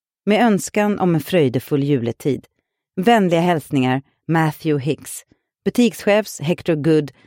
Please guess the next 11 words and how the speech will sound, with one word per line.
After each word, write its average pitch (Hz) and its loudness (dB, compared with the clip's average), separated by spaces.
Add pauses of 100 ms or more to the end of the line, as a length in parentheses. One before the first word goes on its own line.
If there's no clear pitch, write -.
(100)
Gentlemen's 156 0
Outfitters, - -6 (320)
femhundrasextioett 165 -2
New 151 0
Regent 156 0
Street, - -6 (280)
London 160 0
W 127 0
ett. - -10 (3250)
Från 220 4
butikschefen 147 -2